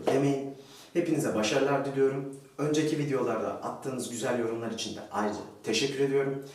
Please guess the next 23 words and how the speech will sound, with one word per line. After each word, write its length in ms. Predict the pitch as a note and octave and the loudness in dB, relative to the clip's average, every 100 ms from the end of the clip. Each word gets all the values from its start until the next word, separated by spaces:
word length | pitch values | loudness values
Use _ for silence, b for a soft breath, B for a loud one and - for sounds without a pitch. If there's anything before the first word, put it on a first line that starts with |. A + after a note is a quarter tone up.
| B B B | B B B
Ee, 60 | A#2 | -6
Hakan 520 | G#2+ B2+ C3 D#3+ D3+ | -4 0 0 2 2
abiniz 420 | C#3+ C#3 C#3 A#2+ | 2 0 0 0
de, 220 | A#2+ A#2+ C#3 | -2 -2 -4
biz 200 | C3+ B2 | -2 -2
de 80 | |
size 420 | A#2+ - C#3+ C#3+ - | -4 0 0 -2 -2
çok 280 | D#3+ D3+ B2+ | 0 2 0
minnettarız 600 | A2 G#2 A2 A2 - C3+ | -2 -2 0 0 2 2
ve 60 | |
sizin 340 | C3+ C3 C3 A2+ | 0 0 -4 -4
için 120 | G#2+ | -4
çalışmaya 520 | B2+ B2 - A#2 A#2+ | -2 -2 -2 -4 -2
devam 320 | A#2 A2+ G#2 | 0 0 0
edeceğiz. 320 | - C3 B2+ - - | -4 -4 -6 -6 -8
Söz 340 | - A#2 - | 0 0 0
veriyorum. 360 | D#2+ E2 - - B B B | -4 -6 -6 -10 B B B
Görüşmek 360 | D3+ D3+ D#3 - | 6 8 8 4
üzere 240 | - B2+ | 2 2
arkadaşlar. 500 | B2 B2 A#2+ - - | 2 0 -2 -2 -2
Kendinize 320 | C3+ B2+ B2 | -2 -2 -2
iyi 120 | C3+ B2+ | -2 0
bakın. 200 | D3+ | -2